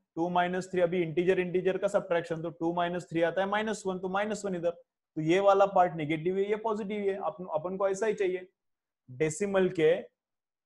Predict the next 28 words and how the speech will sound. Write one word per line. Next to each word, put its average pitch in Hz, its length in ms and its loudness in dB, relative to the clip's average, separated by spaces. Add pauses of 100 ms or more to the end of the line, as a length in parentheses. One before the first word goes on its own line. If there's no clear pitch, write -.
लेफ्ट 175 460 6
वाला 202 300 6 (380)
कुछ 214 180 -4
भी 220 100 -2
होने 208 260 4
दो, 156 140 2
पॉजिटिव 156 520 -2
या 170 100 4
फिर 170 180 -4
नेगेटिव, 143 420 -6 (1160)
डेसिमल 196 640 -2
के 214 200 0
राइट 175 340 2
वाला 202 260 4
हमेशा 180 440 -2
क्या 196 180 -2
चाहिए, 196 280 2
पॉजिटिव 175 420 -2
चाहिए, 147 280 -2
तभी 156 260 -2
एंटीलॉग 175 500 -2
निकल 165 240 -2
सकता 131 300 -12
है। 104 120 -12 (520)
डेसिमल 165 500 -2
के 180 200 2
राइट 151 300 0
वाला 156 300 4